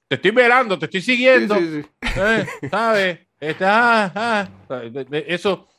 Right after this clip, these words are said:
Speaker 1: con la gente que ha hablado, de nuevo, yo ni soy abogado y mucho menos conozco el asunto de, de la Fiscalía Federal o el F B I, pero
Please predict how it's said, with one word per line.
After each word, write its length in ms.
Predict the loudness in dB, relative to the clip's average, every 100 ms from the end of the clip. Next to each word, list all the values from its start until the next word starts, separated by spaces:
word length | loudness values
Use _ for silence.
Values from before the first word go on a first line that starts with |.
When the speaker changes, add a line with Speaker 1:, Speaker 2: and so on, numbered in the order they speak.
| _ _
Speaker 1:
con 180 | -6 -2
la 100 | -2
gente 240 | -2 -6 -2
que 60 |
ha 20 |
hablado, 320 | 2 2 0 -6
de 180 | -6 -6
nuevo, 360 | -2 -2 -4 -8 -16 _
yo 140 | -12
ni 160 | -12 -14
soy 220 | -12 -8
abogado 440 | -6 -4 -4 -6
y 60 | -8
mucho 260 | -12 -12 -12
menos 240 | -10 -12 -12
conozco 540 | -12 -12 -12 -10 -6 -6
el 80 | -8
asunto 520 | -12 -14 -12 -10 -8
de, 220 | -8 -12 -14
de 100 | -16
la 320 | -16 -20 -20 _ _ _
Fiscalía 340 | -18 -16 -14
Federal 460 | -10 -10 -8 -10 -10
o 80 | -12
el 60 |
F 120 | -12 -14
B 120 | -14
I, 80 | -18 _ _ _ _ -4
pero 380 | -2 -2 -6